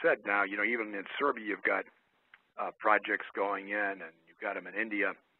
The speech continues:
and all sorts of, you know, projects, even a seawater scrubber going in to Vietnam, lots of legal activities that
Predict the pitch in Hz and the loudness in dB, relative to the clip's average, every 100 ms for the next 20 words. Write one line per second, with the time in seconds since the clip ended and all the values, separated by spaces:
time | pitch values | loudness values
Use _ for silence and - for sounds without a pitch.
0 | _ _ _ _ _ _ _ - 107 98 | _ _ _ _ _ _ _ -10 -2 -2
1 | 95 104 - 117 101 - 107 98 - 92 | -2 -8 -6 -4 -4 -4 -2 -2 -4 -14
2 | - 117 - - _ _ _ _ _ _ | -20 -20 -20 -20 _ _ _ _ _ _
3 | _ - 110 104 101 107 104 101 92 - | _ 4 4 4 0 0 0 0 -4 -8
4 | - _ - 127 117 107 101 92 - 104 | -20 _ -4 0 2 2 2 0 0 -2
5 | 98 98 98 95 98 95 82 _ _ _ | -2 -2 -2 -2 -2 -2 -4 _ _ _
6 | _ _ _ _ - 92 107 104 98 - | _ _ _ _ -8 -4 2 2 2 2
7 | 104 107 107 101 92 - 98 - 98 87 | 4 6 4 2 -6 -2 -2 -2 -8 -12
8 | _ _ _ - 127 135 117 107 104 - | _ _ _ -2 0 2 4 6 4 2
9 | 101 98 101 98 101 - 104 95 | 0 0 0 0 -4 -2 0 0